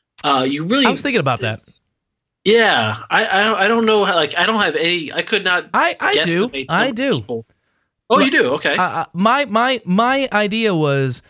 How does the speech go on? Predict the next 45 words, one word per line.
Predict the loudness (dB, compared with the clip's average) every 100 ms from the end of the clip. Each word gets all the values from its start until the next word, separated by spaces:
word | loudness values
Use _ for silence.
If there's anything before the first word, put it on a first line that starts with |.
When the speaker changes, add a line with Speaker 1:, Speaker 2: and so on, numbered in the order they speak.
| _ -4
Speaker 2:
you | -2
could | 0 -2
film, | -2 0 2 2 2
like, | 2 0 -4 -16 _ _ _ _
uh, | -2 0 0
the | -2
same | -4 -2 -2 0 -2
scene | -2 -2 -2 -2 -4 -6 _ -8
with | -4
the | -4
same | -2 -2 -2
people | -2 -2 -2 -4 -4 -4
on | -4
the | -2
same | -2 -2 -2
set, | -2 0 0 -4 _ _ _
just | -2 -2 0
reverse | 0 2 0 0
the | -2
angle, | 0 0 0 0
like, | 0 -2
flip | -4 -2
the, | -2 0 0
uh, | 0 0
X | -2 -4
Y, | -2 0 0 -2 -4 -8 -20 _ -4
uh, | 0 0 0 0 -2 -4
<laughs> |
and | -6 -4 -2 -2 -2 -2
have | -2 -2
them | -2 -2
coming | 0 0
in | -2
from | -2 -2
the | 0
left | 0 0 -2 -8 _ _ _ -6
and | -2
having, | 0 0 0
like, | 0 0
Lancel | 0 0 0 0 0 0
on | 0 0
the | 0 0 0
wall | 2 2 2 2
of | 0
another, | 0 0 0 0 -2